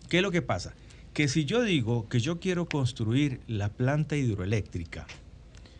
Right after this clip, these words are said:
y necesito construirla en un determinado lugar con unos determinados recursos,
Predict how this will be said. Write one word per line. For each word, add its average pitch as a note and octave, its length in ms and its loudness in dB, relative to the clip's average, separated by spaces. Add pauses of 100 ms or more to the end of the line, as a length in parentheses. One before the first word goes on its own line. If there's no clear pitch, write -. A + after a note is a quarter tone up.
(500)
y C#3+ 140 8
necesito C#3+ 580 2
construirla D3 480 0
en C#3 100 0
un C#3 80 -2
determinado B2+ 600 2
lugar A#2 400 2
con G2+ 140 -2
unos D3 200 2
determinados G#2+ 580 -2
recursos, D#2+ 600 -4